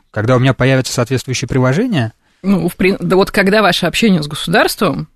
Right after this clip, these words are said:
Speaker 2: а, перестанет, э, представлять для вас какие-либо сложности. Вот, а, я приведу сейчас пример. Давайте сейчас уйдём и зайдём немножко с другой
Speaker 1: Давайте.
Speaker 2: стороны. Вот, а, дело в том, что действительно вот этот настрой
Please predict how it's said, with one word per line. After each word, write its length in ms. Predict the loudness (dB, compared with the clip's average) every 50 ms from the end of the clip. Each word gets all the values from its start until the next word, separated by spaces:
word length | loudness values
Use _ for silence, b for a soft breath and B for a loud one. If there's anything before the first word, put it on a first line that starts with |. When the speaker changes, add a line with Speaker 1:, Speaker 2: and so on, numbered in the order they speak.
| _ _ _ _
Speaker 2:
а, 160 | 0 0 0
перестанет, 800 | 0 0 0 0 0 0 -2 -2 0 2 2 4 4 2 2 0 -2 -2
э, 640 | 0 0 2 2 2 2 2 2 2 2 2 0 0 -2 -4 _
представлять 480 | -4 -4 -2 0 0 2 2 2 2 2
для 160 | 2 2 2
вас 160 | 2 2 0
какие-либо 580 | -2 -6 -6 -4 -4 -2 -2 0 0 0 0 0
сложности. 640 | 0 0 0 0 0 -2 -6 -10 -10 -12 -16 -20 -20 _ _ _ _ _ _ _ _ _ _ _ _ _ _
Вот, 340 | -2 0 2 0 0 -2 -4 -2
а, 240 | 0 2 2 2 2
я 320 | 0 0 0 0 0 0
приведу 420 | -2 -4 _ -6 -6 -4 -2 -4 -4
сейчас 320 | -4 -4 -2 -2 -2 -2 -2
пример. 340 | -2 -2 0 0 -2 -2 -6 -4
Давайте 260 | -2 -2 0 0 -2
сейчас 240 | -2 -2 -4 -4 -6 -8 -6 -2
уйдём 300 | -2 0 2 2 2 4
и 40 | 2
зайдём 260 | 2 2 2 2 2
немножко 280 | 2 0 -2 -2 -4
с 60 | -2 0
другой 260 | 0 2 2 4 4
Speaker 1:
Давайте. 240 | 4 2 2 0 0
Speaker 2:
стороны. 280 | 0 -2 -2 -4 -6 -8 -4
Вот, 180 | -4 -4 -4 -4 -6
а, 280 | -4 0 2 2 2 2
дело 240 | 2 2 2 2 2
в 80 | 0 0
том, 160 | 0 0 0
что 120 | 0 -2
действительно 520 | -4 -4 -2 -2 -4 -2 0 0 0 -2 B B B B B B
вот 140 | -4 0 2
этот 220 | 2 2 2 2 2
настрой 580 | 0 0 0 0 0 2 4 4 2 0 -2